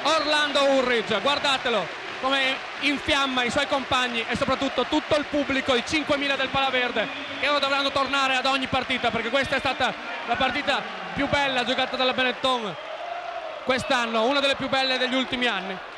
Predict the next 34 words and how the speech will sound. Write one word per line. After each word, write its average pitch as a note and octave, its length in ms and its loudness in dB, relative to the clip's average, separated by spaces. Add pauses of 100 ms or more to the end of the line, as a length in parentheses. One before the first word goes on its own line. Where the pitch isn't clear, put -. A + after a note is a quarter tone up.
(680)
con B3 200 0
Orlando A#3+ 500 0
che A3 80 -4
ha G#3 60 -2
messo B3+ 260 0
giù B3 120 0
una A#3+ 160 2
schiacciata A3+ 680 -2 (680)
eccezionale. C4+ 840 0
Andrea B3 440 2
Gracis B3 460 0 (180)
in A3+ 100 -2
lunetta, B3 380 2
il G#3 60 -2
primo C4 200 0
l'ha C4 120 2
sbagliato, B3+ 440 0
il F#3+ 80 -2
secondo B3+ 380 0
va, B3+ 180 2 (600)
lui G#3 120 2
non A#3 140 2
sbaglia A#3+ 320 0
due B3 180 2
volte A#3+ 280 0
i A3+ 60 -2
tiri A#3+ 160 -2
liberi, F#3 320 0 (600)
sono G#3+ 180 2
una A3+ 160 2
delle A3 140 0
sue A3+ 180 0
specialità A#3 560 0
migliori. A3+ 420 0